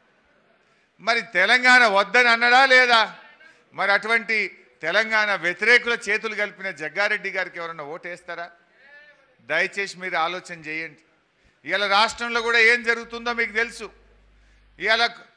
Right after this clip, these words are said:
ఆ పవన్ కళ్యాణ్తోనేమో బీజేపీ వాళ్ళు చేతులు కలిపినరు. ఇవాళ ఇందాకనే ఎవరో చెప్తున్నారు,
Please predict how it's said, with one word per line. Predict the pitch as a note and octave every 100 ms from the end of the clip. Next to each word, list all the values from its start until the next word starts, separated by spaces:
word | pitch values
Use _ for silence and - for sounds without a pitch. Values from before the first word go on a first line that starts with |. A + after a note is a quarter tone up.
| _ _ _ _ -
ఆ | F#3+ G#3+ F#3+ E3+ -
పవన్ | F#3+ A#3+ A#3+
కళ్యాణ్తోనేమో | A#3+ A#3+ A#3+ A#3+ A#3+ A#3 B3
బీజేపీ | F#3 A3 A3+ A3
వాళ్ళు | A3
చేతులు | F3 G3+ G3
కలిపినరు. | F3+ E3 D#3 C#3 G#2+ _ _ _ _ _ _ _ _ _ _
ఇవాళ | F3+ A3+ A#3 A#3 G#3+ F#3 - _ _ _
ఇందాకనే | D#3+ G#3+ A#3+ A#3 A#3+
ఎవరో | A#3+ A#3
చెప్తున్నారు, | G#3 A3 A#3+ A#3 A3